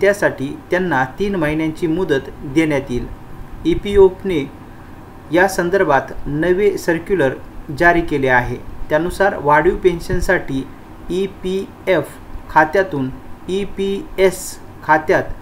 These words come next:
कशा पद्धतीने रक्कम वळती होईल यासोबतच एक प्रश्नावली आणि त्यांचे उत्तरे एफएक्यूच्या स्वरूपात ही दिले आहे.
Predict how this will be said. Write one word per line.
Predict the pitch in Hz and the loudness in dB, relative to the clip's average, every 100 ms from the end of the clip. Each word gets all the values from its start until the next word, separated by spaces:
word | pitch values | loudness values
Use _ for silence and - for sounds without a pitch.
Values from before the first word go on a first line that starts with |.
| - - - - - | -12 -16 -18 -10 -4
कशा | 170 - 208 | -2 4 2
पद्धतीने | - 160 156 175 190 147 135 147 | 4 0 0 0 0 -2 -2 0
रक्कम | 165 - 202 185 | 0 0 0 2
वळती | 165 185 185 202 185 - | 4 2 2 -4 -6 2
होईल | 170 170 131 - - - - 156 | 6 6 4 -4 -6 -8 -6 2
यासोबतच | 185 190 - 180 202 202 151 - - - - - | 2 2 0 2 2 2 0 -2 -10 -12 -12 2
एक | 180 190 - | 4 4 2
प्रश्नावली | 170 170 208 202 156 131 - - - - | 0 0 2 4 4 0 -6 -14 -10 2
आणि | 151 175 170 170 | 2 2 -2 -2
त्यांचे | 170 170 208 202 - 175 | -2 -2 0 0 -2 -6
उत्तरे | 175 220 180 139 139 - - - - - | -2 2 4 2 -2 -12 -16 -14 -12 0
एफएक्यूच्या | 175 202 202 - - - - - - - - - - - 180 185 - 214 131 127 - - - - - 180 185 - - - - - - - - - - - | 4 4 2 -6 -8 -10 -12 -14 -10 -6 -4 -4 -8 6 8 8 6 2 2 0 -6 -10 -10 -12 0 4 4 2 -6 -12 -12 -12 -14 -16 -10 -10 -8 0
स्वरूपात | 175 196 220 139 113 - - - - | 4 4 4 2 0 -2 -14 -16 -4
ही | 190 147 - - | -2 -2 -4 -8
दिले | 151 170 190 | -4 4 6
आहे. | 156 123 120 | 8 6 2